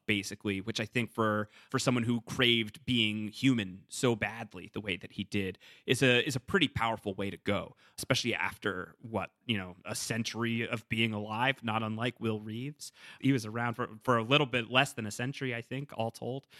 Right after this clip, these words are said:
I think it's a pretty powerful ending, and my hope is that if there's a second season, that the John Osterman character is theoretical, uh, is a memory, rather than a physical, active presence on the board. You're absolutely right to point out that the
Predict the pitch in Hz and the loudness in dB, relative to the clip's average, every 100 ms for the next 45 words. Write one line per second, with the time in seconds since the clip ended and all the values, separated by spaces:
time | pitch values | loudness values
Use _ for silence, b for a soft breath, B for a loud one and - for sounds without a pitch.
0 | B B 156 185 180 156 165 143 131 120 | B B 2 4 2 0 -2 2 4 4
1 | 120 110 117 110 104 107 - 120 113 110 | 2 2 2 4 0 -2 4 6 6 2
2 | b b b 180 190 202 233 160 123 120 | b b b 4 6 6 4 2 2 2
3 | 113 110 123 113 107 104 - 104 104 104 | 2 2 2 2 2 -2 -2 -2 -2 -4
4 | 110 104 104 104 104 107 110 113 110 104 | -2 -2 -2 -4 -4 -4 2 4 4 0
5 | 104 - 104 101 110 104 101 - 104 101 | -4 -4 -6 -4 0 0 -2 -4 -4 -4
6 | - 107 101 - 131 104 98 101 - 95 | 2 2 2 -2 0 0 -2 -8 -4 -4
7 | 95 87 92 98 101 104 107 110 104 98 | -4 -6 -6 -6 -4 -2 -2 2 2 0
8 | 95 92 104 104 107 101 104 101 101 101 | -4 -8 -8 -2 -2 0 -4 -2 -4 -4
9 | 98 - 101 - 107 104 98 98 101 107 | -8 -8 -6 -4 -4 -2 -4 -4 -6 -6
10 | - 104 - 101 95 101 101 98 107 104 | -2 -2 -2 -4 -4 -8 -8 -2 -2 -2
11 | - b - 226 247 - 185 156 127 120 | -6 b 4 6 6 4 2 4 2 0
12 | - - 131 127 110 113 107 b b - | -2 -8 0 2 4 4 2 b b 0
13 | 107 - 113 107 | 0 4 2 2